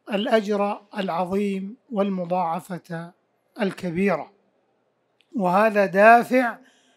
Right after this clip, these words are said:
إلى بذل الإنسان ما يستطيع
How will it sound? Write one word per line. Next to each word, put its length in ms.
إلى 280
بذل 640
الإنسان 1080
ما 340
يستطيع 840